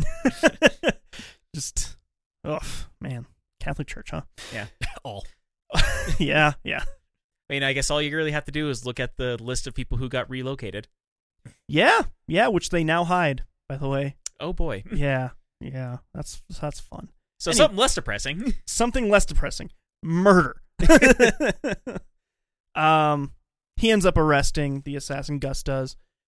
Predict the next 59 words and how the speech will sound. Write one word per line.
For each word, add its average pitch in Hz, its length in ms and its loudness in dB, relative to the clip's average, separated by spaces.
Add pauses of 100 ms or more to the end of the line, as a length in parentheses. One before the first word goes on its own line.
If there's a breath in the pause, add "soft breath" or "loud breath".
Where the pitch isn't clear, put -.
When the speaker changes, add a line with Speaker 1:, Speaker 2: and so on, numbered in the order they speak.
(100)
Speaker 1:
takes 175 260 2
him 143 100 0
in. 131 200 -4
He's 139 140 -8
like, 139 180 -8
"I 156 100 0
know 165 360 6
it's 175 120 0
this 170 180 0
photo," 143 400 4
because 135 320 -2
Molly 135 300 0
had 131 140 -6
shared 131 240 -6 (180)
the 147 60 -6
photo 127 320 -6
with 127 140 -12
him. 135 260 -10 (160)
Speaker 2:
Yeah. 104 260 -6 (140)
Speaker 3:
And 107 160 -12
the 98 80 -14
police 135 400 -6
chief 127 260 -8
doesn't 120 320 -8
like 123 220 -8
that. 92 320 -14 (520)
Speaker 1:
No, 160 180 -4
he 151 100 -10
does 131 160 -4
not 156 180 2
like 156 140 -4
that. - 120 -4
Neither 180 300 6
of 143 80 2
the 135 60 -2
police 139 260 -6
chiefs - 260 -12
do. - 140 -10 (1500)
Um, 135 540 0 (600)
Molly's 151 320 4
like, 143 140 2
"Hey, 202 180 2
I'll 147 140 0
be 143 140 6
right 139 200 2
there." 190 340 0
Tells 139 200 0
the - 80 -6
police 139 200 -4
chief 143 160 -6
about 151 220 0
it. 147 40 -6
He's 143 120 -6
like, 143 100 -8
"No, 262 240 0
no, 233 160 2
no, 180 220 6
no, 151 160 4
no. 131 240 -4